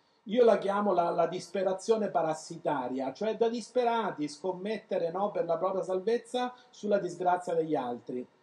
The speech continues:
Allora tu è come se facessi, senza rendertene conto, un'alleanza col male, il male ti dà le sue briciole, magari a volte sono briciole lussuose, per carità,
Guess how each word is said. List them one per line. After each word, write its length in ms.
Allora 300
tu 140
è 120
come 240
se 140
facessi, 580
senza 340
rendertene 600
conto, 280
un'alleanza 540
col 220
male, 500
il 220
male 320
ti 140
dà 120
le 160
sue 280
briciole, 680
magari 300
a 60
volte 260
sono 180
briciole 440
lussuose, 840
per 200
carità, 500